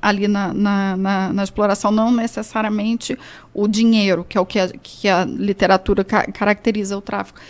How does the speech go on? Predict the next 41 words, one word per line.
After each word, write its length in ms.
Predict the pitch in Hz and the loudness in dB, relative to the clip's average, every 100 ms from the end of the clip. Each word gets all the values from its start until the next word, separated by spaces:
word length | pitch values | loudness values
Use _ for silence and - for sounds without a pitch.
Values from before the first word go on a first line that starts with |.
| - - | -20 -4
Então, 200 | - 214 | 4 6
a 80 | 262 | 6
gente 300 | 262 262 - | 4 -2 -4
tem 480 | 285 277 262 233 - | -2 2 2 0 -2
um, 680 | - 208 208 208 196 190 175 - | -4 -2 0 -2 -2 -4 -6 -8
um, 220 | 180 165 - | -8 -8 -8
um, 400 | 190 190 185 185 208 | -6 -4 -4 -6 -4
um 40 | 208 | -2
conjunto 800 | - 240 226 190 240 311 427 359 | 2 4 4 4 4 4 2 -4
de 140 | 294 | -4
fenômenos 680 | - 302 277 240 220 202 190 | -2 2 4 6 6 4 -2
que 100 | - | -4
tão 180 | - 220 | 0 0
acontecendo 520 | 208 220 220 220 254 | 0 -2 -2 0 0
que 40 | 277 | 0
a 40 | |
gente 180 | 262 262 | 0 0
não 80 | 269 | 4
tá 120 | 240 | 4
conseguindo 320 | 240 233 220 | 2 2 2
nem 100 | 214 | 4
nominar 640 | 294 294 294 269 220 214 220 | 6 8 8 8 6 4 2
isso, 280 | 220 220 202 196 | 0 0 -2 -2
que 140 | - | -6
casinha 480 | - 269 226 240 220 | 2 2 4 4 4
que 140 | - | 2
bota 300 | 202 190 190 196 | 4 4 4 0
isso. 240 | 156 - - - | 0 -4 -14 -14
Isso 120 | - 202 | 0 2
é 40 | |
tráfico, 720 | - 196 220 247 269 254 233 | 4 6 8 6 4 0 -2
isso 340 | 202 - - 208 | -4 -6 -4 0
é 300 | 202 196 175 | 2 2 0
exploração 800 | 185 214 208 175 - - 226 240 | 0 2 4 4 2 2 4 4
de 100 | - | 0
criança 360 | 196 214 202 | -2 -2 -2
e 20 | |
adolescente, 560 | 202 196 190 190 233 226 | -2 -2 -2 -4 -4 -4
isso 140 | - | -4
é, 300 | 208 208 196 - - | -4 -2 -4 -6 -6
é, 120 | 92 | -6